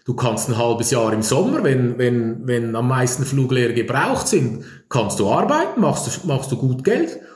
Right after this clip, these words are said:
und im Winter gehst du reisen. Also du hast viele coole Möglichkeiten als Fluglehrer, wenn man das will. Ja,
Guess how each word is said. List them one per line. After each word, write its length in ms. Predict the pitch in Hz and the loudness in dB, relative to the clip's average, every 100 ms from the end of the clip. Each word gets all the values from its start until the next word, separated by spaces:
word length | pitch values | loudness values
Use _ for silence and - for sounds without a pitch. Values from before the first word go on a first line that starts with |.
| - | -2
und 140 | 117 | 0
im 120 | 120 | 2
Winter 240 | 123 123 143 | 2 2 2
gehst 260 | 165 180 | 2 2
du 80 | 180 | 2
reisen. 380 | 190 233 233 185 | 2 2 2 2
Also 180 | 135 139 | 2 2
du 240 | 151 127 | 2 2
hast 460 | 131 120 - - - _ _ | 2 0 -2 -6 -14 _ _
viele 480 | - - 147 120 110 | -10 -2 0 2 0
coole 320 | - 285 359 | 2 2 4
Möglichkeiten 760 | 285 131 120 - 139 101 - 123 131 | 4 2 0 -2 -4 -4 -6 -6 -4
als 220 | 123 123 | -4 -2
Fluglehrer, 600 | 160 170 262 170 95 95 | 2 2 2 0 -2 0
wenn 180 | 147 156 | 2 2
man 180 | 165 175 | 2 2
das 200 | 185 - | 0 0
will. 400 | 240 117 - - - - - - - - - - | 2 0 -4 -12 -18 -20 -20 -20 -16 -16 -12 -2
Ja, 520 | 135 196 - - | 0 0 -4 -10